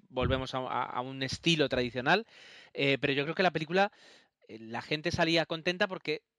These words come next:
no te intentan vender algo nuevo, sino que te intentan vender producto Disney cien por cien. Y es un producto que, que es, la gente sigue viendo estas películas por algo. Así que, eh, a mí me gustó mucho.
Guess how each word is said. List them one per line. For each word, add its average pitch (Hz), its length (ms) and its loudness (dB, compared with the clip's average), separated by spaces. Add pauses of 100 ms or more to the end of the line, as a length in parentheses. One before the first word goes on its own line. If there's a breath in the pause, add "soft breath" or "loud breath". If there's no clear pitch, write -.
(180)
no 180 320 -6
te - 120 -2
intentan 185 720 -4
vender 139 340 -4
algo 143 220 -2
nuevo, 120 240 -10
sino 123 220 -16
que - 80 -18
te 139 80 -12
intentan 170 260 -6
vender 160 320 -2 (340 loud breath)
producto 160 420 -6
Disney 156 300 -8
cien 139 160 -10
por 123 140 -12
cien. 117 220 -14
Y 131 100 -10
es 156 100 -10
un 175 60 -14
producto 165 320 -10
que, - 300 -8
que 117 100 -16
es, - 400 -18
la 107 140 -12
gente 135 240 -8
sigue 127 240 -2
viendo 120 180 -6
estas 120 200 -12
películas 123 300 -10
por 113 160 -10
algo. 110 160 -6
Así 107 200 -14
que, 113 180 -6 (460 loud breath)
eh, 135 160 2
a 139 160 2
mí 190 100 4
me 214 60 2
gustó 180 280 -2
mucho. 135 380 -12